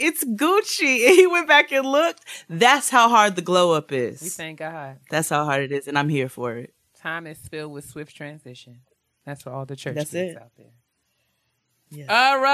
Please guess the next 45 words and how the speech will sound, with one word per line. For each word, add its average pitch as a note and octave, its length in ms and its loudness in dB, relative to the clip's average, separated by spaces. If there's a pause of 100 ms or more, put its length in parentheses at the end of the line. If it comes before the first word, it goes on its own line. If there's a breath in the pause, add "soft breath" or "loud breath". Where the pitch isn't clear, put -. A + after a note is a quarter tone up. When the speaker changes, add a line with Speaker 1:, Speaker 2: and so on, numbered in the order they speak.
(120)
Speaker 2:
um, C#4 360 -2
yeah, B3 500 0
I G#3+ 80 2
think C4 240 -6
that's A#3+ 220 -2
all A3+ 200 2
the A3 100 -10
trash. A3+ 440 -2
Well, G#3+ 340 -2
I A#3 140 -2
don't D4 180 -6
wanna F3 240 -8
say D#3+ 280 -6
that, C#3+ 220 -6
uh, C3+ 200 -8
Gucci C#3+ 420 -14
and C#3 120 -12
them C3 220 -14
is B2+ 180 -18
trash. C#3 600 -6 (320)
Uh, C3+ 360 -16 (100)
Speaker 1:
No, D3+ 600 0 (140)
no, C#3+ 200 -4
that's D#3+ 200 -4
just D3+ 160 -12
what D3 120 -4
Speaker 2:
I E3+ 60 0
Speaker 1:
we - 60 -
Speaker 2:
don't F3 80 -8
know E3 120 -6
Speaker 1:
say. C3 40 -4
Speaker 2:
what D3+ 140 -2
other, D3 680 -8
what D#3 160 -8
other C#3+ 460 -8
Speaker 1:
Oh, F#3+ 140 6
but F3+ 200 -4
you F#3 60 -4
know G3 140 -2
who F#3+ 120 -2
Speaker 2:
relevant D#3+ 380 -2
Speaker 1:
is? C#3+ 220 -8
Speaker 2:
news - 460 -18 (200)
we C#3+ 140 -20
should C3+ 240 -20